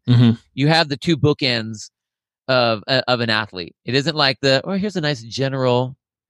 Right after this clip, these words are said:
Speaker 2: you got some running, you got some sort of weight, you got
Speaker 1: Right.
Speaker 2: some, like, whatever, pull-ups." No, this is like, we're on, we're on either sides of the, of the spectrum, man. I,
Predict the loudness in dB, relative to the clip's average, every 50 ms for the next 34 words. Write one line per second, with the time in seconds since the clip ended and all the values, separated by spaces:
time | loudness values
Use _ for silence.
0 | _ _ _ _ -20 _ _ _ _ _ _ _ -4 -4 -4 -4 -2 -2 0 2
1 | 2 2 0 0 0 0 0 -2 -2 -4 -8 -8 -6 -2 -2 0 0 2 0 0
2 | 0 0 -2 -2 2 4 6 6 6 6 4 0 -2 -2 -4 -4 -4 -4 -2 0
3 | 0 0 -2 -4 -8 -4 -2 -2 0 0 -2 -2 -4 -6 -8 -14 _ -6 -2 0
4 | 0 2 2 0 -2 -2 0 0 0 0 2 2 2 2 2 0 -2 -2 0 0
5 | 0 2 0 0 0 0 -2 0 2 2 2 2 0 -4 -4 -4 -4 -4 -4 -6
6 | -8 -10 -6 -6 -6 -4 -4 -4 -6 -6 -6 -4 -4 -4 -4